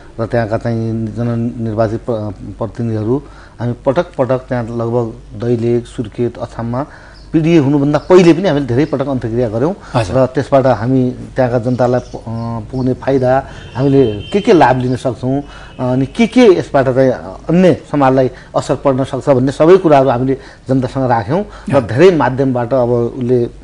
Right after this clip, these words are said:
Speaker 1: लगानी बोर्डले प-, के अरे, लगानी बोर्डले पनि थुप्रै अब पर्चा पम्पलेटिङ गरेर थोरै डकुमेन्टहरू बनाएर त्यहाँ दिएको थियो। त्यसै गरी पछि हामीले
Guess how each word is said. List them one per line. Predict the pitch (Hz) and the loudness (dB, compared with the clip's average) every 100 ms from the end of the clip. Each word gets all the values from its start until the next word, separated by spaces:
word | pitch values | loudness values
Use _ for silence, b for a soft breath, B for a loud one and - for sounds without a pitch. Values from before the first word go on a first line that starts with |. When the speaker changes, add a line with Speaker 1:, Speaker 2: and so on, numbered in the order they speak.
| b b b 113 | b b b -8
Speaker 1:
लगानी | 113 123 127 131 | -2 2 4 2
बोर्डले | 117 123 120 123 | 2 0 0 -2
प-, | 131 | -2
के | 131 - | -6 0
अरे, | 170 | 0
लगानी | 127 123 127 | 2 2 0
बोर्डले | 120 123 127 | 0 0 0
पनि | 135 | -4
थुप्रै | 147 156 143 B B B | 0 2 2 B B B
अब | 120 123 - | 0 0 0
पर्चा | - 135 | 0 0
पम्पलेटिङ | 135 139 120 131 120 139 | 0 -2 -2 -2 -2 -2
गरेर | 131 127 131 | 0 0 0
थोरै | 143 - 143 | -2 -4 -2
डकुमेन्टहरू | 135 127 127 131 127 127 | 0 0 0 0 0 0
बनाएर | 120 117 123 | 0 0 0
त्यहाँ | 123 123 | 0 -2
दिएको | 117 127 127 | 2 2 2
थियो। | 131 170 - B B - | 0 -4 -4 B B -2
त्यसै | 135 151 | 2 4
गरी | 143 135 - | 4 2 2
पछि | 156 147 | 2 4
हामीले | 131 131 135 | 0 2 2